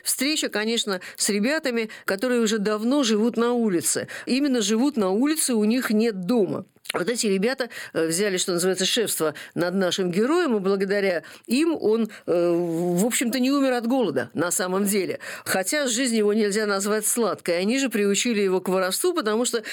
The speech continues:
в силу своих детских лет они ничего не умеют, кроме как там стащить пирожок или яблоко, э, или поднести, предпочитают, конечно,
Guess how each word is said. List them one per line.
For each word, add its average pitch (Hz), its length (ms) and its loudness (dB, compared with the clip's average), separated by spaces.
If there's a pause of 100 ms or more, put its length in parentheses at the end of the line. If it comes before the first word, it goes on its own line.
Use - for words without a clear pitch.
(120)
в - 60 -4
силу 240 260 2
своих 220 300 0
детских 208 440 0
лет 330 200 0 (220)
они 254 240 0
ничего 302 300 0
не 254 120 2
умеют, 226 520 2 (180)
кроме 277 240 0
как 233 180 -2
там 202 200 -2
стащить 226 420 -4
пирожок 214 460 0
или 214 120 2
яблоко, 240 540 -2 (320)
э, 180 240 2
или 226 180 2
поднести, 233 680 0
предпочитают, 196 840 -4
конечно, 180 400 -2